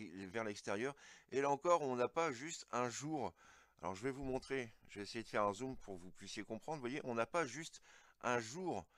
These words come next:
lorsque vous mettez le, le, le, la cheville comme ceci, on a une petite pièce ici à l'intérieur, moulée, qui, voilà, qui permet donc, vous voyez, de suivre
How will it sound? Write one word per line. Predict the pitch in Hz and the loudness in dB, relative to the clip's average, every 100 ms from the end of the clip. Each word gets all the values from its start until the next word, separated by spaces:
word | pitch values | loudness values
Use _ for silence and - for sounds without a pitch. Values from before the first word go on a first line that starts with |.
| _ _ - | _ _ -8
lorsque | 110 117 - | -6 -4 -4
vous | 120 117 | -6 -4
mettez | 117 117 131 117 | -4 -2 0 4
le, | 101 95 | 4 4
le, | 95 92 92 92 | 4 2 2 0
le, | 90 | 0
la | 92 | 0
cheville | 101 113 98 107 | -2 -4 -8 -4
comme | 110 | -4
ceci, | - 120 156 147 | -4 -6 -6 -8
on | 101 117 | -6 -4
a | 175 | -4
une | 165 | -6
petite | 147 - 120 | -12 -12 -14
pièce | - 156 165 117 | -8 -6 -6 -8
ici | - 156 156 | -8 -8 -4
à | |
l'intérieur, | 110 110 110 98 147 185 - - - | -2 0 0 0 0 -4 -8 -20 -12
moulée, | 107 131 131 214 _ - _ _ - | -6 -2 -2 -2 _ -20 _ _ -18
qui, | 127 131 | -10 -4
voilà, | 113 110 139 | 0 2 2
qui | - 147 | -2 -2
permet | 131 117 135 151 | 2 2 2 -2
donc, | 139 - - _ _ _ _ | -4 -6 -14 _ _ _ _
vous | - | -10
voyez, | 98 147 - - | -6 -6 -8 -14
de | 87 143 | -8 -6
suivre | 131 - 139 160 104 90 | -6 -8 -10 -4 -2 -2